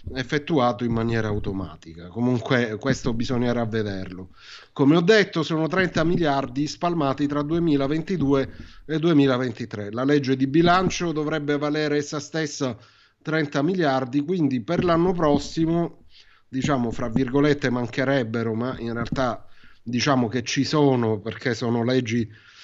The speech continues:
eh, di spesa già approvate in precedenza, i soldi per il mini taglio del cuneo fiscale e, eh, la rivalutazione delle pensioni. Restano fuori da questo discorso al momento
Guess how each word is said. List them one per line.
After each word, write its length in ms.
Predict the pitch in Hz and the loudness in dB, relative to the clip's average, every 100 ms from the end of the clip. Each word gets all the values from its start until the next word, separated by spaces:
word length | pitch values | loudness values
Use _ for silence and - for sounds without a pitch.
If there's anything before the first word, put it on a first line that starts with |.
| - | -20
eh, 300 | - 113 113 | -6 -2 -2
di 120 | 110 117 | 0 -4
spesa 500 | - 135 127 131 110 | 0 2 2 0 -2
già 140 | 131 | -2
approvate 480 | 123 123 123 127 120 | -2 -4 -2 -2 -2
in 80 | 120 | -4
precedenza, 840 | 156 165 165 127 127 117 147 135 143 | -2 -2 2 2 2 0 0 0 0
i 100 | 165 | -2
soldi 560 | - 185 147 117 123 | 2 4 4 2 -2
per 580 | 123 165 147 120 113 110 - - - - | 0 2 2 2 -4 -6 -10 -20 -20 -6
il 200 | 156 165 | 0 2
mini 260 | 196 180 | 6 6
taglio 380 | 147 160 151 143 | 6 4 4 4
del 140 | 139 135 | 4 2
cuneo 400 | 175 156 151 151 | 0 -2 -2 -6
fiscale 800 | 214 - - 135 120 120 123 113 - - - - - | -4 -6 0 0 0 -4 -6 -6 -12 -14 -20 -20 -14
e, 240 | 156 156 147 | -4 -2 -2
eh, 220 | 135 123 | -4 -2
la 200 | 131 151 | 0 2
rivalutazione 840 | 139 143 156 147 175 170 143 131 127 | 2 2 0 -2 -6 -4 -2 0 0
delle 240 | 120 123 | 0 -2
pensioni. 640 | 117 120 - 110 95 87 110 | -4 -6 -4 -6 -6 -8 -4
Restano 440 | 180 175 - 175 | -2 -2 0 -2
fuori 380 | 165 175 131 120 | 0 0 0 0
da 120 | 123 | -4
questo 320 | 127 170 - | -4 -6 -6
discorso 720 | 151 147 - 135 107 - 117 - | -6 -6 -2 -2 -2 -6 -12 -4
al 160 | 156 | 0
momento 760 | 156 190 196 202 202 202 196 | 2 2 2 2 2 2 0